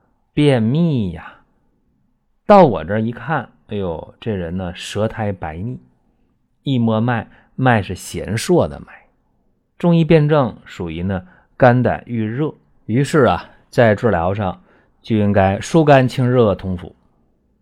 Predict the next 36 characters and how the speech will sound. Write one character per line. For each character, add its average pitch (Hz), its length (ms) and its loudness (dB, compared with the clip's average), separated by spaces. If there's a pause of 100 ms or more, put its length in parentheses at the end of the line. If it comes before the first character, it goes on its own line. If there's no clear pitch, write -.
(100)
所 117 180 2
以 107 80 4
呢， 92 240 -4 (500)
把 78 180 -4
这 80 400 -8 (640)
越 117 180 0
橘 104 160 -4
丸 95 320 -2 (440)
做 95 180 -2
一 87 100 -2
个 90 140 -4
小 85 200 -12
调 76 200 -16
整。 78 180 -12 (440)
这 151 160 4
个 127 80 4
方 131 240 4
子 120 80 2
呢， 98 100 -2
跟 92 140 -4
大 104 120 0
家 98 160 -2
说 113 300 -2
一 90 100 -4
下 76 140 -12
啊： - 320 -18 (240)
香 170 400 2
附 143 160 -4
二 117 260 -2
十 90 120 -10
五 101 180 -10
克， 78 300 -14
川 123 280 -4
芎 117 380 -2
十 - 260 -10
克， - 300 -8